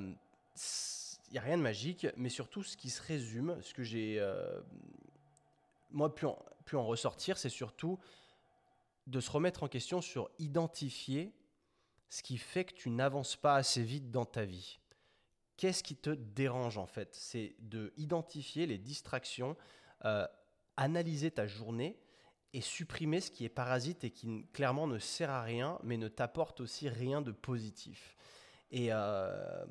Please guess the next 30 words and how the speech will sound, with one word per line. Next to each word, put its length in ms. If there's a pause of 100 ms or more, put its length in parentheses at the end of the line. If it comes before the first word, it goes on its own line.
(240)
et 80
j'ai 140
fait 160
une 100
liste, 300
en 80
fait, 240
et 40
je 100
me 60
suis 160
dit : « 120
Putain, 240
la 100
vache, 240
euh, 160
en 100
fait, 280
euh, 180 (920)
ça 180
sert 260
à 80
ça. 360
Ça 140
sert 240
à 220
éliminer 760 (1080)
toutes 180
ces 120
distractions 760